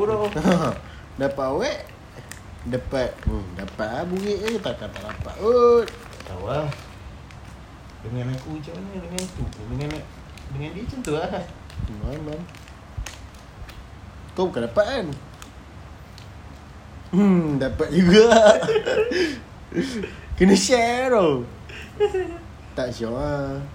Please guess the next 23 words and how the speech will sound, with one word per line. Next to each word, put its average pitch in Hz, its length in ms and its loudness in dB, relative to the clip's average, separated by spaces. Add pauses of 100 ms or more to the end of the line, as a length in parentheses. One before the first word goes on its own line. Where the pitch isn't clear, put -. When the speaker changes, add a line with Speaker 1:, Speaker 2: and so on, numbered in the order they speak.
(600)
Speaker 2:
Sharing 151 480 -4 (480)
is 139 160 -6
not 160 160 0
caring 160 400 0
lah 123 160 0
that 117 160 -6
time. 107 240 -6 (960)
That 151 240 -2
is 143 160 -4
the 147 160 2
only 156 340 2
exception 147 840 -2 (160)
that 131 240 -4
sharing 151 420 -4
is - 380 -6 (400)
not 147 320 -2
good 175 260 2
lah. 123 220 -2 (260)
<laughs> 135 140 -4 (1600)
Tapi 254 220 -4
faham 311 320 -2
tu, 339 160 -2
faham 311 240 -4